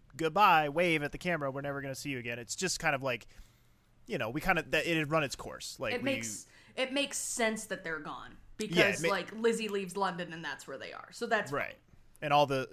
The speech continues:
Speaker 1: all the big narrative moments are already kind of done with. You know, she's, we've had wedding episodes, we've had babies, we've had all the things. Like, it's,
Speaker 2: Mm-hmm.
Speaker 1: there's not really much reason to trot them out anymore. Um, the Paul Nathan storyline, kind of, as we discovered going through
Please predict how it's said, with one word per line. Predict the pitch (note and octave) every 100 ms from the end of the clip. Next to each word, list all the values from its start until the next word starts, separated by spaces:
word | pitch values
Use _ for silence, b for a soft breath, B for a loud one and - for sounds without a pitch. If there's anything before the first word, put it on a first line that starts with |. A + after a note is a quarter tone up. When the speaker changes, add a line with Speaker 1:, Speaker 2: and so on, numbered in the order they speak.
| A#2
Speaker 1:
all | C3 D#3
the | C#3
big | A2+ C#3 C3 A#2+
narrative | A#2+ A#2 A#2 G#2+
moments | A2+ A2 G#2+ A#2
are | G#2+
already | A2 A2 G#2+
kind | - A2
of | G2+ G2
done | A#2+ G#2+ A2+
with. | B2 A#2+ -
You | B2+
know, | A#2 A2
she's, | - G#2+ G2+ A#2
we've | A2+
had | A2 G2+
wedding | C3 B2
episodes, | A#2+ A2+ - A2+ G#2
we've | A2
had | A2 G#2
babies, | A2 G#2+ G#2 G#2 G#2+
we've | G#2+
had | A2
all | G2+ G#2+
the | G#2+
things. | G2+ G2+ G2+ G#2
Like, | G2 F#3+
it's, | B2 D#3+
Speaker 2:
Mm-hmm. | D#3 D#3+
Speaker 1:
there's | E3+
not | G3 D#3+
really | C3+ A#2
much | A2+ G#2+
reason | G#2 G2+ G#2 G2+
to | G#2+
trot | - G#2+ F#2
them | F#2+ F#2
out | E2+ C#2
anymore. | F#2+ F#2 D#2+ A2+ b b b b b -
Um, | A#2 G#2 F#2+ F#2+ F#2+ _ _ _ -
the | C3+
Paul | D3 D3
Nathan | G3+ D3
storyline, | C3 C3+ B2 G#2 F#2 - - - -
kind | - - C#3 D3+ D3+
of, | D3+ D3 C3+ - -
as | D3 C3
we | C#3 D3
discovered | C#3 - D3+ C#3+ C3+
going | D3 C#3+
through | B2+ D3+ D#3+ D#3+